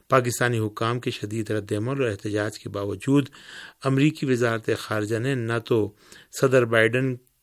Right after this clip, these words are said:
کے بیان کو واپس لیا ہے اور نہ ہی ہتک آمیز الفاظ کے استعمال پر عذر خواہی کی ہے۔ یاد رہے کہ امریکی صدر جو بائیڈن نے ایک تقریر میں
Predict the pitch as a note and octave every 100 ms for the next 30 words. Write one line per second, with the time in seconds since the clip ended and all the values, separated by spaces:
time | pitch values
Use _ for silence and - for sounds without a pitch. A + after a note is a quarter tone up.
0 | - A#2 G2+ G2+ A2 A#2 B2 B2 A2+ -
1 | G2+ F#2+ G2 - C3+ B2+ B2+ B2 D3+ E3
2 | A#2 A2+ A#2 A2+ C3 G2+ F#2+ G#2+ - G2
3 | G#2 A#2 G#2+ G2+ - A2+ A#2+ G#2+ - G#2+
4 | F#2+ - G2+ A2 B2 A#2+ G#2 G2 - -
5 | - _ - C#3+ A2 - - A#2+ G2+ -
6 | A2 G2+ - A#2+ A2+ A2+ A2 C3 C3+ A2+
7 | G#2+ G#2+ G#2+ G#2+ G2+ - A#2 C3 C3 -
8 | - - _ A#2+ C3 A#2 A#2+ D3 C3+ D3
9 | F3 A#2 - A2 - B2 C#3+ A#2+